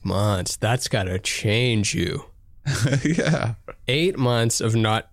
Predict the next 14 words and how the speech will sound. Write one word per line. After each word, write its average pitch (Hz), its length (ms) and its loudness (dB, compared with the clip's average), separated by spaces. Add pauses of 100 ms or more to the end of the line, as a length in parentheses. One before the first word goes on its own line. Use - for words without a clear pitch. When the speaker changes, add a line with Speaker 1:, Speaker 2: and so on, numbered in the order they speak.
(160)
Speaker 1:
doing 104 600 0
whatever 107 400 2
all 92 180 2
this 85 260 -2
is. - 420 -8 (440)
Maybe 160 300 2
it 170 60 0
is 151 180 0
healthier, 90 640 -2 (100)
but - 380 -2
not 110 180 2
if - 160 -4
you're, 92 320 0 (1400)
um, - 480 -6